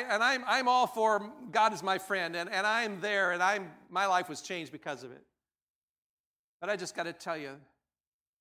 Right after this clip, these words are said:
when you enter into the presence of God, we're nothing.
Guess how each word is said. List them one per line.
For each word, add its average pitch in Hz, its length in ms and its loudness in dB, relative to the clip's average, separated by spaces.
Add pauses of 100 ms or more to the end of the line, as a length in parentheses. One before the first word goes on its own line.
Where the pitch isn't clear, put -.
(880)
when 180 100 -8
you 202 140 -6
enter 202 200 -4
into 180 180 -8
the 151 40 -12
presence 170 460 -12
of - 180 -16
God, 156 380 -8 (3000)
we're 147 140 -10
nothing. 147 280 -16